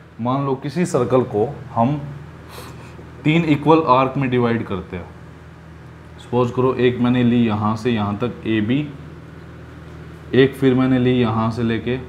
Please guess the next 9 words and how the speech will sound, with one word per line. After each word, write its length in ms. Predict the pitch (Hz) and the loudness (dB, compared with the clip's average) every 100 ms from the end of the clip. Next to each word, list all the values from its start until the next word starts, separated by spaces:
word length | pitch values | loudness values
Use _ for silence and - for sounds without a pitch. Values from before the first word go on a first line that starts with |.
| - - - - - - 104 | -14 -18 -18 -20 -16 -8 -4
यहाँ 360 | 110 107 110 107 107 | -2 -2 0 -2 -2
तक, 260 | 123 - - - - | -4 -4 -12 -16 -10
सी 260 | - 120 | 2 2
से 140 | 113 120 | 4 2
लेके 240 | 110 110 | 2 0
D 220 | 92 104 | 0 0
तक, 240 | 98 131 - - - - - - | 0 -2 -4 -10 -18 -18 -18 -8
और 180 | 107 - 113 | -6 -2 4
एक 280 | 127 127 | 4 4